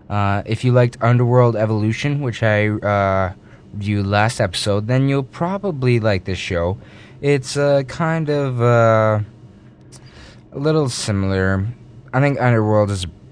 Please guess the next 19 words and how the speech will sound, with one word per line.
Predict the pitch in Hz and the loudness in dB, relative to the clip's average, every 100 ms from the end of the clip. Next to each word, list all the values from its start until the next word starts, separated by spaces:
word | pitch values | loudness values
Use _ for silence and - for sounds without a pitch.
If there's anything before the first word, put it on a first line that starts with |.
| - | -20
slightly | - - 107 98 | -10 -2 -2 -2
better | 85 95 90 | -2 0 0
movie, | 85 87 85 90 | -2 -4 -4 -6
but, | 82 95 92 - | -2 -2 -2 -2
uh, | 104 101 98 95 - - - - - | 0 0 0 -4 -12 -20 -20 -20 -2
definitely | 127 123 120 113 | 0 2 2 2
some | 107 - 127 117 117 113 | 0 -2 0 2 0 -2
similarities | - 127 117 110 101 98 95 92 | -2 0 2 4 2 2 0 -2
just | - 95 - | -4 -6 -4
in | 101 90 90 87 - - - - - | -2 -2 -2 -6 -12 -20 -20 -20 -10
the | - | -10
film | 92 - 107 95 92 90 90 - - - - - - - - - - - | -8 -4 0 0 0 -2 -4 -8 -20 -20 -20 -20 -20 -20 -20 -20 -20 -12
with, | 98 101 92 - - | -4 -2 -2 -8 -10
uh, | 92 87 85 82 - | -2 0 0 -2 -2
acting | 92 92 95 98 92 95 92 98 - | 0 0 0 -2 0 0 -2 -4 -6
and | 87 85 85 85 85 85 85 82 85 85 80 | -6 -4 -4 -4 -4 -4 -4 -4 -4 -6 -8
it | 90 80 | -10 -8
being | 90 87 87 | -6 -4 -4
a | 82 82 82 | -4 -4 -6